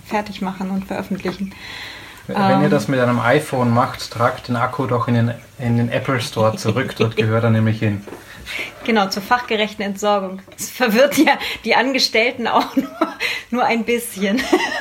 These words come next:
Speaker 1: Das war so lustig. Ich hab damals tatsächlich den, den Akku, ähm,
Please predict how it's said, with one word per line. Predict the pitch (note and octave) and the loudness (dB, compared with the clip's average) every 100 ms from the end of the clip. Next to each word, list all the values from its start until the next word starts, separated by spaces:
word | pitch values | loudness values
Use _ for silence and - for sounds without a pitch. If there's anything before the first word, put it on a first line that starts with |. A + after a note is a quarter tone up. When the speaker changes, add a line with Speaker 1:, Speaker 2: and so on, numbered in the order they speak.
| - - - - - - - - - - - - - - - | -4 -8 -12 -12 -12 -18 -8 -6 -6 -14 -20 -20 -12 -12 -12
Speaker 1:
Das | - A#3 | -8 -4
war | A#3 | -4
so | B3+ A#3+ | -4 -8
lustig. | A#3+ A3 - - - - - - - - - A4 - - - - - - - - - - - - | -8 -10 -8 -4 -4 -6 -12 -8 -6 -8 -14 -12 -10 -10 -10 -10 -12 -14 -14 -10 -8 -10 -16 -20
Ich | - C4+ | -6 -2
hab | C4 | 2
damals | A#3+ B3+ - | 0 0 -4
tatsächlich | A3+ A3 A3+ A3 G#3+ | -4 -2 -4 -4 -8
den, | G#3 G3+ G3+ G3+ | -6 -4 -4 -6
den | G3+ F#3+ | -6 -4
Akku, | G3+ G3+ A3 G#3+ G#3 _ _ _ G3+ | -6 -4 -4 -4 -8 _ _ _ -6
ähm, | F#3 F#3 F#3 F#3 G3 | -4 -2 -4 -6 -8